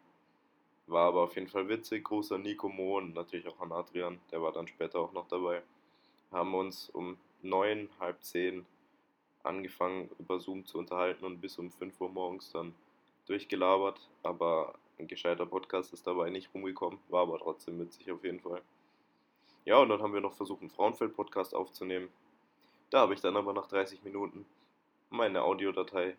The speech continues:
versehentlich gelöscht und das war's dann auch. Ja, und den werden wir aber auf jeden Fall, äh, noch aufnehmen und der wird auch bald kommen.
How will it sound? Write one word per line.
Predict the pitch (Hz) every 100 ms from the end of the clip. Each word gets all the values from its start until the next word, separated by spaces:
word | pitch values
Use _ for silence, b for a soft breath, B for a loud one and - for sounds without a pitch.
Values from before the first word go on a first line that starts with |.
| -
versehentlich | 87 92 92 90 -
gelöscht | 87 98 139 -
und | - 85
das | 80 -
war's | 80 -
dann | 76 82
auch. | 113 - _ _ _ _ _ _ _ _ _ _ -
Ja, | 90 95 95 -
und | 92 85 - - -
den | 90 87
werden | 90 90
wir | 82
aber | 78 85
auf | 78
jeden | 87 85
Fall, | - 82 80 _
äh, | - 82 80
noch | 82 82
aufnehmen | - 90 101 95
und | 95
der | 92
wird | 95 92
auch | 95
bald | 98 107
kommen. | - 120 139